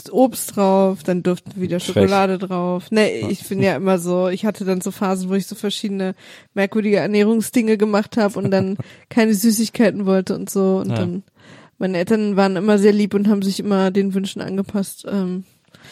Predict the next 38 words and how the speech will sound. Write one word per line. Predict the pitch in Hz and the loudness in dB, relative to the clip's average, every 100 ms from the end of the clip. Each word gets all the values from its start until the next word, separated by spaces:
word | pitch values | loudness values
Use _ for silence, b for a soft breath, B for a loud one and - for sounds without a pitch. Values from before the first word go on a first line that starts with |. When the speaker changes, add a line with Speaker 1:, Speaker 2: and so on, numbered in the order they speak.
| B B | B B
Speaker 1:
aber | 220 220 | 4 4
mich | 240 254 - | 4 2 4
kann's | 285 269 | 2 2
ja | |
eigentlich | 202 226 | 0 0
glücklich | 226 254 | -2 0
machen, | 220 202 | 0 0
wenn | 180 | -2
alles | 107 208 - | -2 -4 -4
von | 196 185 | -8 -8
Kinder | - 202 196 170 | -4 -2 0 -2
da | 170 | -4
drauf | 180 185 - | -6 -8 -10
ist. | 208 _ b b b - | -16 _ b b b -14
Speaker 2:
<laughs> | - - - _ - - _ _ _ B B B B - - | -6 -6 -6 _ -18 -18 _ _ _ B B B B -18 -6
Speaker 1:
Oder | 190 180 170 | -4 -4 -6
Rittersport | 175 190 - - 185 - | -6 -6 -8 -10 -10 -8
oder | 185 | -10
so. | 208 - B B B - | -10 -14 B B B -4
Aber | 208 220 214 | 4 6 6
ja, | 214 285 202 | 4 4 2
also | - 208 214 | 2 2 2
das, | 208 233 - | 2 0 -2
und | 226 226 | -2 0
das | |
ist | 240 | 2
auch | 190 | 0
eine | 233 240 | 0 -2
Tradition. | 254 214 - 269 | 0 0 0 4
Dadurch, | 226 262 269 | 4 4 2
dass, | 254 - - | 0 0 2
dass | 226 - - B B B B | 2 2 -8 B B B B
quasi | - 214 208 196 208 202 196 _ | 0 4 4 2 0 0 -2 _
mein | 214 202 196 190 180 | 0 2 2 0 -4
Bruder | 190 254 302 208 | 2 4 4 2
und | 214 | -2
ich | 247 - | -4 -2
nie, | 226 240 254 254 | 0 2 2 0